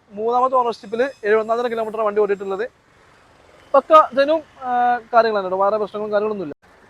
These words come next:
എക്സ് വി ആയതുകൊണ്ട് അതിന് ഒരുപാട് ഫീച്ചേഴ്സ് വരുന്നുണ്ട്. കമ്പനി ഇൻബിൽഡ് സ്റ്റീരിയോ, സ്റ്റിയറിംഗ് മോഡ്, ഓഡിയോ കൺട്രോൾ വരുന്നുണ്ട്, ഫോർ ഡോർ പവർ വിൻഡോ, സെൻട്രൽ ലോക്ക്, പവർ സ്റ്റിയറിംഗ്, പവർ വിൻഡോ, ആ,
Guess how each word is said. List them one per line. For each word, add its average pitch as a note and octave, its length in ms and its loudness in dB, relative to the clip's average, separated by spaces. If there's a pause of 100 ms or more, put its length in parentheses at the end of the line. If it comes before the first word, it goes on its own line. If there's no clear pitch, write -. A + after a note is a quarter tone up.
(1800)
എക്സ് - 220 -6
വി C#4 60 -2
ആയതുകൊണ്ട് B3+ 280 4
അതിന് A#3+ 120 0
ഒരുപാട് A#3 320 0
ഫീച്ചേഴ്സ് G#3+ 500 -4
വരുന്നുണ്ട്. F#3+ 460 -4
കമ്പനി F3+ 280 -10
ഇൻബിൽഡ് F3 300 -8
സ്റ്റീരിയോ, F3 400 -8
സ്റ്റിയറിംഗ് E3+ 420 -12
മോഡ്, F3 120 -10
ഓഡിയോ E3 260 -2
കൺട്രോൾ E3 180 -8
വരുന്നുണ്ട്, E3+ 260 -6
ഫോർ D#3 220 -10
ഡോർ E3 100 -6
പവർ D#3+ 280 -2
വിൻഡോ, E3 260 -4 (840)
സെൻട്രൽ F#3+ 200 -4
ലോക്ക്, F#3 200 -2
പവർ G3 140 0
സ്റ്റിയറിംഗ്, F#3 320 -4
പവർ F#3 240 -2
വിൻഡോ, F3 320 -4
ആ, F#3+ 220 -14